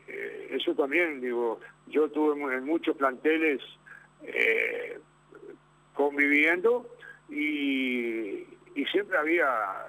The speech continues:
algún problemita o, o, o teníamos el plantel,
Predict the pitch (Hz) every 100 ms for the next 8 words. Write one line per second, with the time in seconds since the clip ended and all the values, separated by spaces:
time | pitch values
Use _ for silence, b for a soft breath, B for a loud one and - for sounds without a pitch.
0 | - - - - 117 120 139 123 127 143
1 | 202 233 220 170 135 123 110 - B -
2 | - 117 120 113 127 - 147 175 185 165
3 | 147 123 127 127 123 147 147 135 113